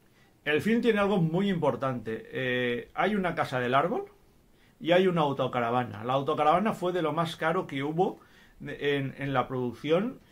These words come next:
y además era una caravana último modelo de aquello, de, de aquel año, del año dos mil nueve.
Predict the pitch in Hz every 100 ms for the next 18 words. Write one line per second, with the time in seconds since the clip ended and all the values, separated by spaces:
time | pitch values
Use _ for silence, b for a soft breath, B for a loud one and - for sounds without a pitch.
0 | b - 135 139 165 175 175 165 160 143
1 | 139 147 175 - 151 143 160 160 151 143
2 | 143 156 135 127 139 131 - 131 110 113
3 | 117 139 185 135 113 113 123 123 - 123
4 | 127 156 127 101